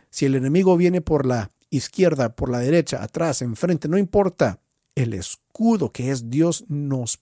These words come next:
protege, está alrededor de nosotros, protegiéndonos. Nuestros hijos necesitan la protección de Dios en las escuelas.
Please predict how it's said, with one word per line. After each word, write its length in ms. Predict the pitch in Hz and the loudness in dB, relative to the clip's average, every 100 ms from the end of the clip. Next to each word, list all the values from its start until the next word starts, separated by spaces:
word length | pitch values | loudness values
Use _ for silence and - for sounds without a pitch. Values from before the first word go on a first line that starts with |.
| _ | _
protege, 580 | - 107 - 117 104 - | -6 -6 -8 -8 -8 -10
está 440 | - - - 123 - | -8 -8 -6 -8 -6
alrededor 800 | - 120 107 - 101 98 110 120 | -6 -6 -4 -6 -6 -4 -4 -4
de 100 | 120 | -4
nosotros, 680 | 113 - 107 - - - - _ _ _ _ _ - | -4 -4 -8 -10 -12 -12 -14 _ _ _ _ _ -6
protegiéndonos. 1120 | - - 87 - 92 80 73 113 - - - _ _ _ _ _ _ _ - | -6 -6 -10 -8 -10 -12 -14 -16 -16 -18 -20 _ _ _ _ _ _ _ -6
Nuestros 480 | 101 95 - 87 - | -4 -4 -6 -8 -6
hijos 280 | 117 113 101 | -6 -6 -8
necesitan 640 | 92 - - 120 - 120 | -8 -6 -6 -8 -4 -4
la 140 | 104 | -4
protección 720 | - 87 - - - 104 104 | -6 -10 -10 -8 -6 -6 -6
de 160 | 107 117 | -4 -4
Dios 260 | 98 76 87 | -6 -8 -8
en 80 | |
las 160 | 80 85 | -10 -12
escuelas. 580 | - - 143 131 - | -12 -6 -6 -6 -8